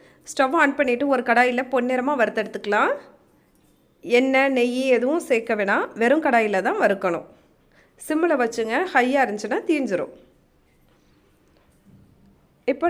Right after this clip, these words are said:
நல்லா பொன்னிறமா வறுத்தாச்சு. இங்க பாருங்க, இந்த மாதிரி மணல் மணலா பொரிஞ்ச மாதிரி இருக்கணும். இப்போ ஸ்டவ்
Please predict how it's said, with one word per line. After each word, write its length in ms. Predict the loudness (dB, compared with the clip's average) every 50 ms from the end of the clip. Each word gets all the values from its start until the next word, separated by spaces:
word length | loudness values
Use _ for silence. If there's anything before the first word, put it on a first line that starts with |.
| 2 2
நல்லா 220 | 2 2 0 0 0 0
பொன்னிறமா 420 | 0 2 4 4 4 4 2 2 2 2
வறுத்தாச்சு. 440 | 2 2 0 0 -2 0 -2 -2 -2 0 0 0
இங்க 120 | -2 -2 0 2
பாருங்க, 300 | 2 2 2 0 -2 -2 -2 -4 -4 -6 -10 -16 -20 -12 _ -2 0
இந்த 120 | 2 2 2 2
மாதிரி 280 | 0 0 0 0 0 -2 -4 -6 -10 -14 -8 -4 0
மணல் 280 | 2 2 2 2 4 2 2
மணலா 280 | 2 2 2 2 0 0 0 2 4
பொரிஞ்ச 380 | 4 4 4 2 0 0 0 0 -2
மாதிரி 240 | -2 0 0 0 0 0 -2
இருக்கணும். 400 | -2 -2 -4 -4 -6 -6 -8 -12 -18 -20 _ _ _ _ _ _ _ _ _ _ _ _ _ _ _ _ _ _ _ _ _ _ _ _ _ _ _ _ _ _ _ _ _ _ _ _ _ _ -10
இப்போ 140 | -6 -4 -4 -4
ஸ்டவ் 240 | 0 0 0 2 2